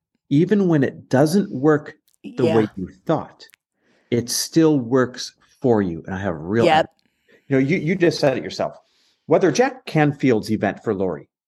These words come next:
Speaker 1: had worked or not worked, it would have worked because now she was a woman who invested twenty-five grand into the,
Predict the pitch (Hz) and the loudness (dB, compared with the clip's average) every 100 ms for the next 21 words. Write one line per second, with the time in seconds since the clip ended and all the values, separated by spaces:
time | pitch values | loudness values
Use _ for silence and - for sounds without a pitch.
0 | _ _ 151 120 107 175 233 165 123 120 | _ _ 0 0 2 2 2 -2 -2 -2
1 | - 80 - - _ _ _ _ _ 160 | -4 -10 -18 -20 _ _ _ _ _ 2
2 | 196 214 214 143 185 247 - 196 190 180 | 4 4 2 2 2 0 -2 -2 0 0
3 | 180 214 180 - 190 160 143 147 208 202 | 2 2 2 0 0 2 0 0 -2 -2
4 | 151 143 135 147 143 - 196 196 180 170 | -2 -2 -2 -4 -8 -6 -4 0 0 0
5 | 180 156 139 123 120 131 | 2 2 0 0 0 -2